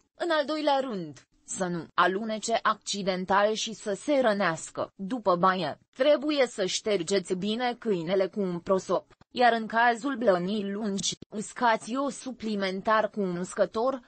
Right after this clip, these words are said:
direcționând aerul rece spre câine. În timpul scăldatului, este de asemenea important să folosești șampoane delicate destinate cățelușilor. Dex, Optin unu șampon pupi două sute cincizeci mele.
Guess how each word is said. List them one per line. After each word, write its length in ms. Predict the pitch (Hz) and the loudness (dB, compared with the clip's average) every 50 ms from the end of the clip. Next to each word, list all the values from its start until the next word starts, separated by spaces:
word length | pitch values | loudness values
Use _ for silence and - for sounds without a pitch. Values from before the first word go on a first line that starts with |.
| _ _ | _ _
direcționând 840 | - 190 220 269 294 285 262 - - - - 190 170 175 214 254 247 | -18 -12 -8 -4 -4 -2 -4 -4 -6 -6 -6 -4 -4 -4 -2 0 2
aerul 560 | 226 214 214 202 202 214 226 220 208 196 190 | 4 4 4 4 2 2 0 0 0 2 2
rece 380 | 190 202 190 - - - 240 233 | 2 2 0 0 -2 -2 -2 -2
spre 340 | 208 - - - 185 202 196 | -2 -4 -2 0 2 2 2
câine. 480 | - - 233 202 175 165 151 131 - - | 2 0 0 0 0 0 -4 -6 -8 -8
În 180 | - 202 196 190 | -6 -6 -4 -4
timpul 500 | - - 233 254 285 226 226 233 214 214 | -6 -6 -6 -6 -6 -6 -2 -2 -2 -2
scăldatului, 840 | 190 - - 208 190 185 180 202 226 254 - 262 254 254 254 240 - - - | -2 -2 0 0 2 2 4 2 2 2 0 -4 -6 -4 -6 -6 -8 -10 -12
este 400 | - 202 226 220 214 - - 233 | -8 -4 -2 -2 -2 0 2 2
de 100 | 214 190 | 2 4
asemenea 580 | 180 151 156 - - 233 247 262 220 185 180 175 | 4 2 2 2 0 0 2 2 2 2 2 2
important 720 | 180 190 185 180 175 202 202 185 - 240 254 269 247 208 | 2 0 -2 -4 -4 -4 -4 0 2 4 2 2 2 -4
să 160 | - - 226 202 | -4 0 0 0
folosești 720 | 185 - 202 185 185 185 175 - 202 190 - - - 190 | 0 0 0 0 0 0 0 0 -2 -2 -2 -2 -4 -4
șampoane 840 | 185 - - 190 175 175 170 - - 214 208 220 247 277 269 269 240 | -2 -2 0 2 2 0 0 0 2 4 4 4 2 0 -2 -2 0
delicate 640 | 208 233 233 233 247 - 254 277 220 208 - 233 208 | 0 0 0 -2 -2 0 2 2 2 2 2 0 0
destinate 800 | 196 196 190 - - - 226 240 240 269 285 277 - - 220 | 2 0 -2 -2 -4 -8 -6 -4 0 2 2 2 4 4 2
cățelușilor. 960 | 202 - 196 190 - 220 202 202 214 226 - - 165 160 143 135 127 117 - _ _ _ | 2 4 2 0 2 2 0 2 0 -2 -4 -4 -4 -4 -4 -4 -6 -8 -8 _ _ _
Dex, 460 | 233 214 202 180 170 - - - - - - | -2 2 2 2 2 0 -4 -14 -16 -10 -8
Optin 400 | - - - _ - 202 208 196 | -6 -6 -6 _ -6 -6 -6 -4
unu 220 | 220 247 247 240 | -4 -6 -6 -4
șampon 760 | 254 233 - 208 175 175 175 170 _ 208 214 240 285 311 294 | -4 -2 0 2 0 0 0 -2 _ -2 -2 -2 -2 -4 -6
pupi 340 | - 196 196 - - 240 226 | -8 -8 -10 -8 -8 -8 -4
două 300 | 185 208 269 285 294 294 | 0 0 0 2 0 -2
sute 360 | 254 - 240 240 208 240 220 | -4 -6 -10 -4 0 0 0
cincizeci 680 | 214 - - - 220 214 208 208 190 277 302 - - - | 2 0 -2 -4 -2 -2 -4 -2 -2 -2 -2 0 -2 -2
mele. 440 | 285 254 226 196 170 160 156 143 | 0 0 0 2 2 2 0 0